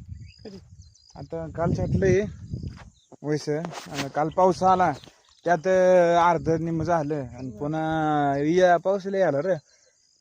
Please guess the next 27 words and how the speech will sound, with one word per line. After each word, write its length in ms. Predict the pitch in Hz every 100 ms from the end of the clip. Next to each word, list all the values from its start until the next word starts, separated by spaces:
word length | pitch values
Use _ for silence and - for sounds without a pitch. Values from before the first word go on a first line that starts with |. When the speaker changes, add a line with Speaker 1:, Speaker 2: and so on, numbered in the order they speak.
| _ _
Speaker 2:
त्यामुळं 260 | 151 143 143
आता 260 | 143 151
चांगलं 240 | 151 160 156
सात 220 | 156 170
आठ, 80 | 180
आताच 380 | 180 202 269
वाटेने 300 | 294 254 196
गाठ 140 | 170 151
पडलं. 280 | 147 131 120 - _ _ - _ _
चांगलं 460 | 165 175 190 190 175
सात 220 | 170 170
आठ 80 | 185
गडी 220 | 175 175
आलेत 220 | 190 139
वाटेने 340 | 131 131 123 120
आता 140 | 117
बघितलं. 340 | 120 120 113 123 - -
Speaker 1:
हम्म, 260 | - 214 208
हम्म. 160 | 170 151 -
Speaker 2:
आडवं, 240 | 143 143
आडवं 220 | 135 120
नीट 240 | 120 123 117
धर. 60 | 120 _ _ _ _ _ _ _ _ _ _ _ _ _ _ 123
हम्म, 260 | 120 117
आणि 180 | 135 147
काय, 180 | 139 139
काय? 160 | 131